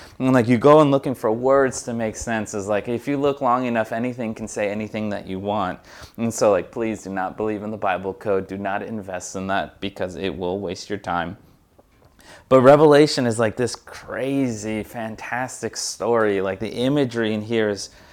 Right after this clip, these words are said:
just so unique and, like, unlike anything else that you ever encounter, right?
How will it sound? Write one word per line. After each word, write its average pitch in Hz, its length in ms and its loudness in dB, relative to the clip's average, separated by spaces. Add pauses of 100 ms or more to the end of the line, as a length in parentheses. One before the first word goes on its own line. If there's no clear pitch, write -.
(160)
just 123 220 -2
so 131 800 6 (920)
unique 120 640 0
and, 113 140 -6
like, 104 220 -6 (100)
unlike 135 500 2
anything 127 460 0
else 131 280 0
that 104 100 0
you 110 240 2
ever 107 240 4
encounter, 101 720 -2
right? 110 300 4